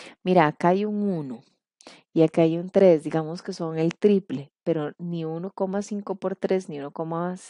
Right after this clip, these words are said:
ocho por tres me va a dar ninguno de los dos, por eso, eh, lo pensé en, con dos. Entonces los triángulos semejantes son, si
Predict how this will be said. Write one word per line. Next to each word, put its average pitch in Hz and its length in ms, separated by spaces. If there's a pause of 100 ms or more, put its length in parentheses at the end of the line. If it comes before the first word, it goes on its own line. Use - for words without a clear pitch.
(160)
ocho 185 400
por 185 260
tres 208 320
me 175 100
va 156 120
a - 20
dar 147 120
ninguno 151 360
de 147 80
los 135 160
dos, 139 240
por - 180
eso, - 280 (520)
eh, 139 220 (180)
lo 165 180
pensé 147 600
en, 151 160
con 147 280
dos. - 320 (600)
Entonces 202 380
los 214 160
triángulos 185 460
semejantes 156 720
son, - 400 (880)
si 156 800